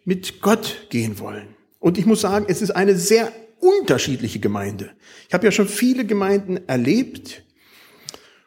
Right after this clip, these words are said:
und viele ganz interessante Menschen da drinne erlebt. Manche, die gar nicht zusammenpassen, ganz reich, ganz arm,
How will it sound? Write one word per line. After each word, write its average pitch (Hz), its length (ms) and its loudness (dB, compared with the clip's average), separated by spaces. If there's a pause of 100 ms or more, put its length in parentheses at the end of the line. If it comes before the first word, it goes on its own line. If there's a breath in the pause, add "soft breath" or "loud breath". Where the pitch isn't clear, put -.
(120)
und 160 200 0
viele 208 320 2
ganz - 880 -2
interessante 208 960 0 (320)
Menschen 113 560 -4 (160)
da 117 140 -2
drinne 107 260 -2
erlebt. - 600 -14 (500)
Manche, 190 300 2
die 170 120 -2
gar 240 240 0
nicht 254 140 0
zusammenpassen, 202 960 -2 (680 soft breath)
ganz 151 500 0
reich, 220 360 0
ganz 113 360 -6
arm, 185 600 2